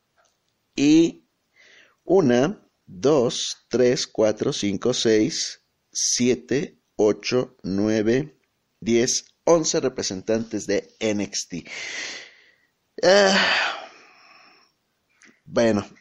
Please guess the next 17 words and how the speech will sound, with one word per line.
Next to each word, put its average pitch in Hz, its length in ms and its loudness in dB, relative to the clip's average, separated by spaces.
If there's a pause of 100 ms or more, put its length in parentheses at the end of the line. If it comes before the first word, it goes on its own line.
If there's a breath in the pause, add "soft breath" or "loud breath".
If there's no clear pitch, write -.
(300 loud breath)
eh, 104 580 4 (1600 loud breath)
¿qué 170 160 2
podemos 147 420 4
decir 110 380 0
de 104 160 4
esto? - 440 -6 (1300 loud breath)
Que 123 380 4
Shayna 170 380 4
Baszler 165 500 4
con 123 200 0
cuatro 151 360 0
minutos 135 500 2
veintisiete 117 840 0 (1080)
segundos 151 840 2
eliminó 110 440 0
a 131 80 4
ocho. 165 420 2